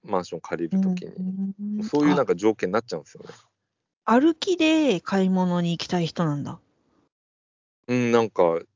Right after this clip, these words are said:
Speaker 1: 自転車怖いみたいですね。
Speaker 2: うん。
Speaker 1: まあ、ちょっと
Speaker 2: あ、自転車怖いんだ。
Speaker 1: ね、あの、じ-、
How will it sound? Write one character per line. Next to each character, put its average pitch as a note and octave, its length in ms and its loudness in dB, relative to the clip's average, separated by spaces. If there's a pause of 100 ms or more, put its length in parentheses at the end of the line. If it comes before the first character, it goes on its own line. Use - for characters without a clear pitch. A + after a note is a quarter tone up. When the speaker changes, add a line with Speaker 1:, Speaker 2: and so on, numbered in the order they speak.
Speaker 1:
自 E3 160 -4
転 G#2 160 2
車 - 120 -12
怖 G#2+ 300 4
い F#2 60 -2
み D#2+ 120 -14
た - 140 -8
い - 40 -8
で - 40 -20
す - 180 -20
ね。 - 100 -20
Speaker 2:
う F2 60 -16
ん。 - 40 -14
Speaker 1:
ま F#2+ 80 -6
あ、 E2+ 100 -10
ち - 80 -4
ょ - 20 -2
っ - 100 -14
と G3 120 0
Speaker 2:
あ、 G3 40 4
自 G#3 140 -2
転 G4+ 240 -6
車 G#4+ 160 0
怖 F#4 280 4
い F4 60 2
ん A3+ 80 6
だ。 D3+ 280 -2 (800)
Speaker 1:
ね、 G2 200 -6 (280)
あ F2 120 -4
の、 D#2+ 80 -12 (1200)
じ-、 - 140 -20